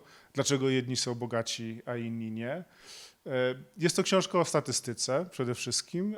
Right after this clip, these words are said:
ale napisana bardzo ciekawie w językiem popularno-naukowym, e, starająca się, mm, nie tylko odpowiedzieć na to pytanie, dlaczego jedni są bogaci, a inni nie, ale także pokazujące różne zjawiska i zależności, które mają na to wpływ.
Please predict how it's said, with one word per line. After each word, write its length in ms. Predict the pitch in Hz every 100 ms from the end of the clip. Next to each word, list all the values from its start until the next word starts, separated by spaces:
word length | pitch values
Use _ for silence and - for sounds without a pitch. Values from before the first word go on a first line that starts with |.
| -
ale 200 | 143 147
napisana 460 | 143 143 143 143
bardzo 260 | 139 135 127
ciekawie 600 | - 123 131 127 123 127 127
w 440 | 123 - - 123 120 120
językiem 400 | 123 120 123 123
popularno-naukowym, 1300 | 123 123 127 123 123 117 117 120 - 120 123 123 131 - - - _
e, 200 | 123 120
starająca 480 | 117 127 123 120 131
się, 180 | - 127
mm, 540 | 120 120 123 120 123 - - - - _ _
nie 160 | 156 143
tylko 180 | 190 175
odpowiedzieć 340 | - 143 131
na 100 | 135
to 80 | 127
pytanie, 360 | 139 156 147
dlaczego 360 | 135 139 160 123
jedni 200 | 127 127
są 160 | - 123
bogaci, 440 | 127 160 147 139
a 80 | 123
inni 280 | 123 123 127
nie, 260 | 160 160 160 - - -
ale 120 | 139
także 220 | 143 143
pokazujące 600 | 143 143 143 147 147 147
różne 240 | 139 139
zjawiska 760 | 135 139 139 139 - 131 123 127 - - -
i 40 |
zależności, 580 | 123 135 131 135 120 -
które 240 | - 131 123
mają 180 | 123
na 120 | 120 117
to 120 | 123
wpływ. 500 | - - 156 156